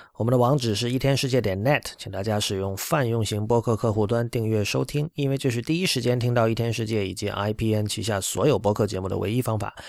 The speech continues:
关于客户端的推荐，请访问I P N点L I斜杠F A Q。好的，今天的节目开始也是先做一个答读者问。呃，有一位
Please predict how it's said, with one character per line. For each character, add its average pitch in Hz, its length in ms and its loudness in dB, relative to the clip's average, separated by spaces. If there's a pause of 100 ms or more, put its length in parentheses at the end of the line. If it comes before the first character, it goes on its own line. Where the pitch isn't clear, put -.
(340)
关 202 220 4
于 208 40 6
客 196 200 2
户 151 80 4
端 160 100 6
的 160 80 2
推 160 160 2
荐， 156 220 2
请 107 180 0
访 98 180 -2
问 95 160 0
I 104 140 0
P 107 160 -2
N 101 100 -2
点 92 180 -4
L 98 180 -2
I 104 340 0
斜 101 240 -4
杠 98 380 -4
F 113 320 -2
A 113 180 0
Q。 - 340 -4 (1000)
好 123 140 0
的， 143 240 4
今 196 180 -2
天 185 180 0
的 165 160 6
节 123 160 4
目 143 200 4
开 147 200 4
始 95 400 0
也 92 220 -2
是 110 240 0
先 123 260 0
做 120 240 4
一 101 120 0
个 110 120 2
答 98 280 0
读 107 240 0
者 107 160 2
问。 98 200 2 (260)
呃， 98 440 -4 (340)
有 104 140 -4
一 101 40 0
位 107 200 4